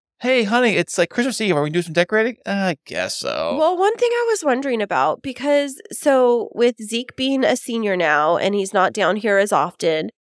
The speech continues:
Speaker 2: and the boys kind of being in and out, you know, whether, you know, different activities and things like that, I know it's normally an off limits thing, but I was wondering how you would feel about us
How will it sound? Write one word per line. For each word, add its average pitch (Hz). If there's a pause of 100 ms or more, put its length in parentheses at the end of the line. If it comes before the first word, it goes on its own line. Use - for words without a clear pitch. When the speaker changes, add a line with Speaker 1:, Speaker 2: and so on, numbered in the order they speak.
(260)
Speaker 2:
and 208
the 196
boys 202
kind 233
of 220
being 202
in 196
and 208
out, 175
you 175
know, 170
whether, 175
you -
know, 170
different 214
activities 185
and 185
things 185
like 180
that, 131 (760)
I 185
know 175
it's -
normally 196
an 190
off 170
limits 180
thing, 131 (480)
but 202
I 190
was 190
wondering 202
how 214
you 196
would 262
feel 160 (460)
about 180
us 180